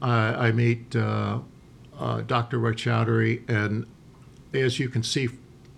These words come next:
what he's talked about so far. He talks to you in common terms that you understand, and, uh, uh, gave me a lot of hope, both of us. I, I, I felt really comfortable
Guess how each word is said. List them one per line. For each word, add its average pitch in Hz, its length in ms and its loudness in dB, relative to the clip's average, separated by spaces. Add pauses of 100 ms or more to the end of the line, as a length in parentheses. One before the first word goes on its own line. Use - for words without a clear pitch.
(180)
what 127 140 2
he's 113 180 0
talked 120 320 0
about 110 240 0
so 123 160 0
far. 113 240 0
He 127 220 -4
talks 147 420 -6
to - 100 -2
you 127 220 4
in 104 140 2
common 120 360 2
terms 113 480 0
that - 140 -6
you 117 140 4
understand, 101 680 0 (920)
and, 113 480 2
uh, 104 340 2 (580)
uh, 107 340 -4 (420)
gave 143 220 2
me 175 100 2
a 151 60 0
lot 160 200 0
of 131 60 2
hope, 294 380 0
both 156 280 0
of 104 160 0
us. 107 180 -4
I, 120 140 2
I, 131 380 -4
I 120 60 0
felt 135 420 -4
really 165 440 2 (520)
comfortable 117 720 0